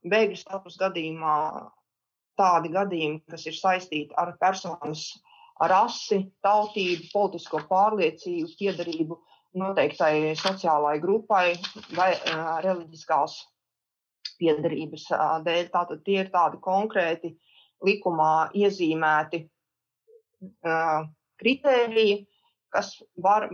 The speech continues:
kļūt par pamatu bēgļu statusu piešķiršanai. Savukārt alternatīvais status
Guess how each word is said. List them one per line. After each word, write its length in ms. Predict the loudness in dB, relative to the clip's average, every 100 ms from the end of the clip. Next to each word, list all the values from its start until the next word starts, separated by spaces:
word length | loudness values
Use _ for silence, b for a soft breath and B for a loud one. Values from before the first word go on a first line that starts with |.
| -12 _
kļūt 460 | -2 0 0 -4 -4
par 180 | -4
pamatu 400 | 0 0 0 -8
bēgļu 360 | -4 -2 -2 -6
statusu 500 | -8 -8 -8 -14 -10
piešķiršanai. 800 | -6 -6 -8 -16 -16 -14 -14 -16 _ b
Savukārt 580 | b 2 2 2 0 2
alternatīvais 840 | 2 2 0 -2 -2 0 0 0
status 440 | -2 -4 -2 -10